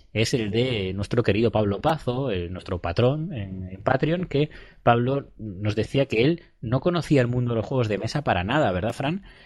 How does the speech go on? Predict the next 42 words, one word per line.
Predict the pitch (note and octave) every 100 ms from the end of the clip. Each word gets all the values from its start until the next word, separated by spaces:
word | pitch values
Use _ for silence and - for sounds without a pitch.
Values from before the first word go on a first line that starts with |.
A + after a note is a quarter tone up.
| -
Eh, | G#2 G2 F#2+
nos | G2
lo | G2+
contaba | F#2+ A2 D3
por | D#3
correo. | A2 G#2+ D3+ G#2+ - -
Él | A#2+ C#3 - _
no | A#2 A2+ B2 F3 -
jugaba | - - C3 D3 D#3 E3+ - _ _ -
para | A#2+ G#2+
nada | D3 E3+
ni | D#3
un | D3+
juego | E3+ D3+
de | D3
mesa, | C#3+ D3 C#3+ C#3 -
más | F#2+ -
allá | F#2 G2+
de | F#2+ E2+ E2
seguramente | - F#2+ F#2+ G#2+ G2+ G2 F2+ F2+ F#2
el, | F#2+
el | F#2 F#2
parchís, | E2+ E2+ - G#2 F2+
¿no? | A2+ D3
O | A2+ F#2
cosas | G#2 G#2+ F#2
así, | - C#3 - - - - -
eh, | A2 G#2 G#2 G2 F#2 F2+ F2 E2 - -
o | E2+
el | E2+
ajedrez, | - F2 G#2+ D3 G2
o |
los | E2+ F#2+
clásicos, | F#3 - F2 F#2
lo, | G2 F2
lo | F#2
que | G2+
todo | A2
el |
mundo | B2 B2+
conoce, | B2 D3 F#3 G3+ - - - _
y | B2+ A#2+ -